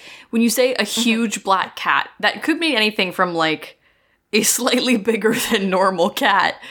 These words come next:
Speaker 1: which I would look at and say,
Speaker 2: Yes.
Speaker 1: "Yo, that cat is huge." Or, like, it could
Speaker 2: Mm-hmm.
Speaker 1: mean a person-sized cat, which I would look at and say, "Yo, that cat is huge."
Speaker 2: Well, the first guy did say that when it reared onto its back legs, it stood at about five and a half feet.
Speaker 1: Okay, so a huge cat.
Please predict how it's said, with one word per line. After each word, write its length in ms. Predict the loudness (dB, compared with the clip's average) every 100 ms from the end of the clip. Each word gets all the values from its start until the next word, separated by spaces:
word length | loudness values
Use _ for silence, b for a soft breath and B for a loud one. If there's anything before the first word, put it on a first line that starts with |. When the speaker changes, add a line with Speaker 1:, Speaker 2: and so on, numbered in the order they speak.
| B -14 B
Speaker 1:
which 180 | -2 0
I 120 | 0
would 120 | 2
look 160 | 0 0
at 120 | 0
and 100 | 0
say, 140 | 0
Speaker 2:
Yes. 100 | 0
Speaker 1:
"Yo, 120 | 0 0
that 180 | 0 -2
cat 220 | -2 0
is 220 | 0 0
huge." 600 | 2 2 0 -2 -4 -6 B B B -4
Or, 220 | 0 2
like, 340 | 2 0 2 0
it 100 | 2
could 180 | 2 2
Speaker 2:
Mm-hmm. 60 | 2
Speaker 1:
mean 260 | 2 2 2
a 180 | 0
person-sized 1080 | -2 -2 -2 0 -2 -2 0 2 2 0 -4
cat, 360 | -2 0 -2 -2
which 220 | -2 0
I 80 | 0
would 160 | 0
look 220 | 0 0
at 120 | 0 -2
and 120 | -2
say, 160 | 0 2
"Yo, 500 | 2 2 2 2 0
that 260 | 0 -2 0
cat 300 | 2 2 2
is 380 | 2 2 0 0
huge." 720 | 0 2 2 2 0 -2 -6 -6 B B B B B -2
Speaker 2:
Well, 120 | 0
the 120 | 0
first 360 | 0 2 2 2
guy 200 | 2 2
did 240 | 4 2 2
say 240 | 2 4
that 160 | 2 0
when 100 | -2
it 120 | -2
reared 260 | 0 2
onto 240 | 2 2 0
its 140 | -2
back 280 | 0 0 0
legs, 300 | 0 0 0
it 80 | -2
stood 260 | 2 2
at 120 | 0 0
about 360 | 0 0 0
five 260 | 0 0 0
and 60 | -4
a 40 |
half 180 | -4 -8
feet. 200 | -8 -6
Speaker 1:
Okay, 200 | -2 -2
so 240 | 0 0 0
a 40 |
huge 600 | -2 -2 0 0 -2 -4
cat. 300 | -2 -2 -4